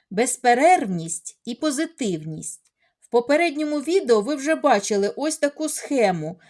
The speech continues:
де енергетичний кластер одиниця, Р один,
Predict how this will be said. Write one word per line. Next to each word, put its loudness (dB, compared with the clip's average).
де 4
енергетичний 0
кластер 0
одиниця, -4
Р 2
один, -2